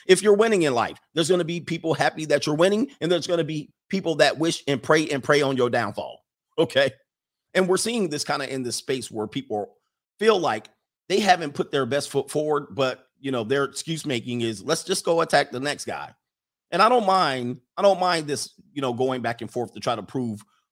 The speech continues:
who's the winner, who's the leader, who has the best product. I don't get caught back and forth trying to say I have the best product. Um, you'll let the numbers and the support speak for themselves. Everyone gets support.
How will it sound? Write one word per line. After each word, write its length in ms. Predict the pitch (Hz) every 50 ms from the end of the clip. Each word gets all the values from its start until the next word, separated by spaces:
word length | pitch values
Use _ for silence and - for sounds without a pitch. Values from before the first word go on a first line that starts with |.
| _ _ _
who's 200 | 143 - 143 101
the 100 | - 117
winner, 360 | 107 113 120 120 120 120 117
who's 220 | 107 123 117 92
the 80 | 90 110
leader, 340 | 101 117 123 120 120 117 110
who 160 | 104 131 117
has 160 | 107 107 -
the 100 | - 104
best 300 | 95 117 117 113 - - -
product. 460 | 123 113 113 117 120 120 117 - _ _ _ _ _ _
I 80 | - 185
don't 180 | 226 220 190 147
get 260 | 123 151 147 - - _ - _ _ _ _ _
caught 360 | - - 156 160 147 - 101
back 200 | 117 131 127 - 127
and 100 | 107 -
forth 240 | - 135 127 113
trying 220 | - - 131 113 107
to 140 | 104 101 -
say 320 | - - - 139 127 117
I 140 | 104 107 110
have 200 | 110 101 98 85
the 60 | 98
best 240 | 90 95 92 - -
product. 380 | - 107 95 92 90 90 - _ _ _ _ _ _ _ _ _ _
Um, 340 | - 135 131 123 113 113 117 143
you'll 200 | 156 175 175 165
let 180 | 170 156 -
the 60 | -
numbers 420 | 117 117 123 123 120 120 117 113 120
and 100 | 110 107
the 40 | 98
support 420 | - - 95 - 127 127 107 -
speak 300 | - - - 107 92 -
for 80 | 104 92
themselves. 460 | 90 87 82 - 117 110 90 - -
Everyone 400 | 135 160 165 190 170 147 143 135
gets 180 | 107 117 - -
support. 400 | - 101 - - 110 101 82